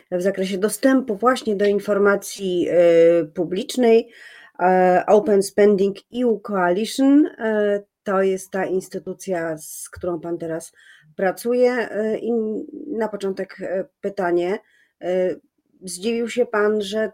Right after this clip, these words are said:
Trybunał Konstytucyjny postanowił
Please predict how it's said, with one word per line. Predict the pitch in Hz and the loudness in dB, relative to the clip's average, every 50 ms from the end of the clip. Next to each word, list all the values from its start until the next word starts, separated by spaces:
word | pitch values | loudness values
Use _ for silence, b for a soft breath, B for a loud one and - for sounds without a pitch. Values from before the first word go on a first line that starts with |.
| _ | _
Trybunał | - 208 202 202 214 214 208 202 196 | -10 -8 -4 -4 -2 0 0 0 0
Konstytucyjny | 202 214 208 208 - 220 - - 190 - - 220 208 202 202 202 196 190 190 190 190 196 196 196 | -2 -4 -4 -4 -6 -10 -14 -14 -12 -6 -2 -2 0 2 2 2 2 2 2 0 0 0 -2 -4
postanowił | - 202 196 - - 202 196 196 190 180 190 202 196 196 | -6 -8 -8 -6 -4 -2 0 0 0 0 -2 -2 -4 -4